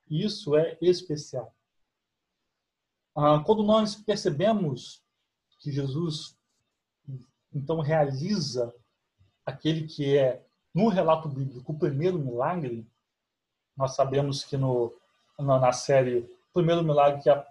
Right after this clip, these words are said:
apresenta é a pesca, né? E agora depois é o, é a transformação da água em vinho, mas no relato bíblico diz que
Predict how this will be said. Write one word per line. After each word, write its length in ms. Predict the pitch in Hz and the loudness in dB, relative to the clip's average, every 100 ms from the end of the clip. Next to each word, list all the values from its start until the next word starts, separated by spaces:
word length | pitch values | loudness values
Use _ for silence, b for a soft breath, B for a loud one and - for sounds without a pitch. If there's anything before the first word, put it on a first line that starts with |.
| _ | _
apresenta 920 | 143 - 147 135 120 131 127 127 117 _ _ _ | -6 -2 -2 -2 -2 -4 -2 -4 -4 _ _ _
é 220 | 151 147 | 6 8
a 240 | 139 135 123 | 8 6 4
pesca, 640 | - 190 214 240 - 196 | 4 6 6 4 2 2
né? 300 | 156 180 214 - _ _ _ | 4 0 -2 -8 _ _ _
E 80 | 147 | 4
agora 440 | 143 131 135 175 | 4 6 4 6
depois 580 | 165 139 139 139 135 123 | 4 0 -2 -2 -2 -2
é 100 | 131 | 0
o, 360 | 123 120 110 107 _ _ _ _ - | 0 0 -2 -10 _ _ _ _ -2
é 120 | 139 | 2
a 140 | 127 131 139 - _ _ | 2 0 -6 -12 _ _
transformação 680 | 143 139 143 135 127 - 139 | -6 -2 0 0 -2 -4 0
da 160 | 127 | 2
água 280 | 131 160 135 | 4 2 0
em 120 | 131 | -4
vinho, 520 | 110 135 214 190 123 - _ _ _ - | -4 -2 0 0 -4 -8 _ _ _ -2
mas 220 | 139 135 | -2 0
no 100 | 170 | 0
relato 380 | 143 143 143 131 | 4 4 2 -4
bíblico 380 | 139 139 - | -6 -6 -6
diz 180 | 135 139 | -6 -6
que 140 | - | -4